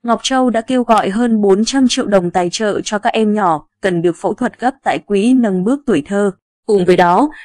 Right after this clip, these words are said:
nàng hậu còn đăng tải đoạn clip ghi lại những khung hình ý nghĩa trong suốt hành trình từ thiện của mình. Tuy nhiên, dưới bài đăng của Ngọc Châu, một cư dân mạng đã cho rằng bạn chỉ đang cố giả vờ quay vài cái video để thể hiện bạn là người tốt thôi.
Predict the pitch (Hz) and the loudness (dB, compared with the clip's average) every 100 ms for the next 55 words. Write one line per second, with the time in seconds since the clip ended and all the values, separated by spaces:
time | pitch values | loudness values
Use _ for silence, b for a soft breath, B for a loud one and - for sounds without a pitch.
0 | B 262 240 247 - 185 220 247 269 240 | B -2 0 0 -2 -2 -2 0 0 0
1 | 185 180 196 202 208 277 311 233 226 214 | 0 0 0 -2 0 0 0 -2 0 2
2 | 196 196 202 220 269 220 226 185 196 202 | 0 0 0 0 0 0 0 0 0 2
3 | 214 247 294 254 208 202 302 254 196 180 | 2 2 0 -2 -2 -2 -4 -2 -2 -2
4 | 202 175 196 185 208 196 196 185 190 175 | -2 0 -2 0 -2 0 0 0 0 0
5 | 170 - _ _ - 208 190 202 185 _ | -4 -16 _ _ -2 0 2 2 0 _
6 | _ - 220 220 262 214 220 220 202 180 | _ -4 0 2 0 0 0 0 -2 0
7 | 175 - 240 240 - b b 240 233 269 | -2 0 2 2 0 b b -4 -2 -2
8 | 247 262 240 208 196 185 196 233 220 202 | 0 0 0 -2 -2 -2 -2 -4 -2 0
9 | 175 165 b - 214 202 208 220 190 214 | -2 -4 b -2 0 0 -4 -4 -2 -2
10 | 208 196 190 262 214 165 180 170 214 220 | 0 0 0 0 -4 0 -2 0 0 0
11 | 202 175 170 180 226 220 220 214 208 180 | 0 -2 0 -2 0 0 2 2 0 0
12 | 180 160 185 160 190 - 185 190 165 175 | 0 0 -2 0 -2 0 0 0 2 0
13 | 170 156 196 233 220 214 190 | 0 0 -2 -2 0 0 0